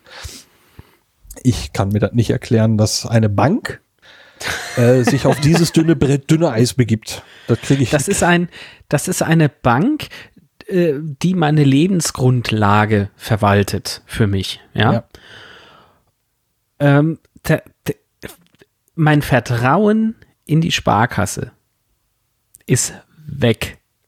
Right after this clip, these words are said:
Speaker 2: Jetzt endgültig. Die haben bei mir noch mehrere Böcke geschossen, so ist es nicht. Aber das ist für mich nicht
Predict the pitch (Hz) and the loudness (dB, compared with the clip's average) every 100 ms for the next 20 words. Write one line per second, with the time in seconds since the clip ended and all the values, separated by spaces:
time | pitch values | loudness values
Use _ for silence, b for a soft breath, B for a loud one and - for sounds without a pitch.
0 | - 131 160 - - 165 160 - 143 117 | -6 0 0 -2 -4 -2 -2 2 2 2
1 | 110 160 170 208 165 135 196 131 120 143 | 0 0 2 2 2 2 2 2 2 2
2 | 143 117 107 - 101 - - - - - | 2 0 0 -2 -6 -8 -6 -6 -6 -4
3 | 110 139 151 127 - 120 - 113 101 _ | 0 2 2 0 -4 -6 -6 -4 -4 _
4 | - 156 214 - - B B B B B | -2 0 0 -4 -14 B B B B B
5 | B B B 131 - 127 123 180 - b | B B B -6 -2 0 2 0 -4 b
6 | b - 147 196 - - | b 0 2 2 -2 -10